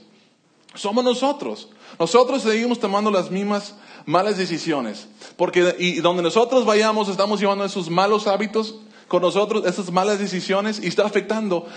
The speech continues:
diferentes áreas de nuestra vida. Pero ¿cuándo vamos a aprender? Ahora, te pregunto, y eso es algo que yo digo seguido, si en esta vida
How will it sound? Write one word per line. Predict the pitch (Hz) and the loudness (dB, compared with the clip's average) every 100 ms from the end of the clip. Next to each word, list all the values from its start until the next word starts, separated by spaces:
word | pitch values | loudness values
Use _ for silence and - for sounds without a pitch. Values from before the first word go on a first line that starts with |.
| - | -6
diferentes | 175 180 190 220 214 | -4 0 0 0 -2
áreas | 180 180 170 | 0 0 -4
de | |
nuestra | 175 165 | -6 -4
vida. | 170 214 | -2 -2
Pero | - 151 | 0 0
¿cuándo | - 202 214 208 | 0 -2 0 0
vamos | 196 190 | 0 -4
a | |
aprender? | 190 139 117 | -4 -2 2
Ahora, | 156 151 - - - _ _ - - | 2 2 -4 -18 -20 _ _ -20 -6
te | - 180 | -2 2
pregunto, | 185 190 220 - 107 - - - - - _ _ _ _ _ - | 2 2 2 0 -4 -6 -20 -20 -20 -20 _ _ _ _ _ -2
y | 160 | 0
eso | 180 | 0
es | 196 | 2
algo | 202 208 | 0 0
que | 190 | 0
yo | 175 | 0
digo | 180 185 | 0 -4
seguido, | 175 151 143 | -4 -2 -2
si | 131 175 | -2 -2
en | 214 | 0
esta | 262 254 | 0 -2
vida | 196 165 117 | -2 -2 -4